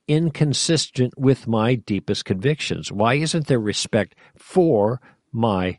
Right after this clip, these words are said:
convictions? And so with the, I'm, I'm just, I'm speaking up very broadly here now 'cause it's gonna inform any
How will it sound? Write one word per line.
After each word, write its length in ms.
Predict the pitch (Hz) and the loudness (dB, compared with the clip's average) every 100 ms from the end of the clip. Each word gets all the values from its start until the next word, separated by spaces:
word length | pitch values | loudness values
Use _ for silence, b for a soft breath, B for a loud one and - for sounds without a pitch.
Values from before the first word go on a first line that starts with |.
| _ | _
convictions? 680 | 110 98 110 - 85 - - B B B B | -6 0 -2 -2 -8 -10 -16 B B B B
And 140 | 127 | -4
so 420 | - 127 107 104 B B B | 2 4 4 2 B B B
with 160 | 127 135 | 0 2
the, 120 | 104 - | 0 0
I'm, 160 | 127 117 | -2 0
I'm 140 | 131 117 | 0 0
just, 240 | 151 - _ _ _ | 0 -2 _ _ _
I'm 220 | 139 117 110 | 0 0 0
speaking 460 | - 156 139 123 - | -2 0 0 -2 -2
up 140 | 123 - | -8 -8
very 240 | 131 131 104 | 0 2 4
broadly 500 | 95 113 113 - 85 | 4 2 2 0 -2
here 160 | 92 | -2
now 300 | 82 85 85 | -2 -2 -2
'cause 260 | 85 90 85 | -2 -4 -2
it's 160 | 98 - | -4 -2
gonna 160 | 104 | -2
inform 380 | 98 - 127 98 | -2 -2 -2 0
any 300 | 104 107 90 | 0 0 -4